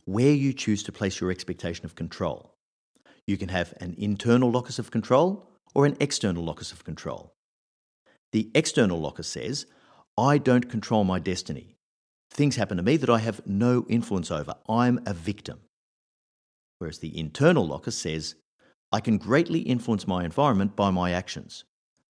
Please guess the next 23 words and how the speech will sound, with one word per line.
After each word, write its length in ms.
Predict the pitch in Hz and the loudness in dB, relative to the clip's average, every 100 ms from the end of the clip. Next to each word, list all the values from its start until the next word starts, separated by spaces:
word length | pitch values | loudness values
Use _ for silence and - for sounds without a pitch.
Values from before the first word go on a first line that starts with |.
| - | 0
I 80 | 117 | 4
refuse 540 | 113 113 - 139 147 - | 4 4 2 2 2 2
to 80 | |
be 120 | 90 80 | -6 -6
a 40 | |
victim. 420 | - - - - _ _ _ _ _ _ _ _ | -6 -12 -14 -20 _ _ _ _ _ _ _ _
I 80 | 98 | -4
make 180 | 90 80 | -4 -4
smart 320 | - 117 151 | 0 2 2
choices 380 | - 120 107 98 | 0 -2 0 -6
proactively 760 | - 90 110 151 90 - 87 - - _ | -2 0 0 0 -6 -8 -12 -14 -20 _
rather 240 | 101 127 165 | 0 2 4
than 100 | 160 | 2
waiting 200 | 139 127 | 2 0
for 100 | 123 | -2
someone 280 | - 98 98 | 0 2 4
else 180 | 139 | 2
to 100 | - | 0
saddle 300 | 101 110 98 | -4 -2 0
me 120 | 95 107 | 2 0
with 320 | 123 127 101 | 0 -4 0
their 200 | 135 139 | 2 2
choices." 680 | - 82 67 - - - | 0 -6 -6 -10 -14 -20